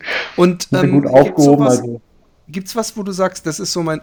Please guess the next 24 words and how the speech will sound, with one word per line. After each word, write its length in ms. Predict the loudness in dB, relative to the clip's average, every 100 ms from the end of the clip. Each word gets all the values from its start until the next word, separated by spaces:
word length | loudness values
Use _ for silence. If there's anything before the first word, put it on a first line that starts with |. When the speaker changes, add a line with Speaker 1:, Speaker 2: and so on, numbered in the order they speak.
| -4
Speaker 1:
ultimatives, 1300 | -4 -4 -4 -2 -4 -6 -8 -4 -4 -4 -8 -8 -2
ähm, 600 | -2 -2 -6 -6 -8 -10 -16 -20 -10
Verpflegungsstand, 1200 | -10 -2 0 0 -2 -4 -4 -4 -2 -6 -6 -6 -6
äh, 300 | -6 -6 -6
Essen? 420 | -2 -2 0 -4 -6
Also 280 | -2 0 -2 -6 -8
jetzt 200 | -6 -2
nicht 300 | -2 -2 -8
die, 160 | -8 -8
die 240 | -8 -8
über 240 | -6 -6
Gels, 380 | -4 -2 -2 -2
da 80 | -8
können 180 | -6 -4
wir 60 |
auch 100 | -2
gleich 160 | -2 -4
noch 140 | -4
drauf 240 | -4 -8 -6
zu, 140 | -14 -12
zu 140 | -10 -6
sprechen 280 | -4 -4 -2
kommen, 300 | -2 -2 -6 -18 -20
sondern 460 | -6 -2 0 -2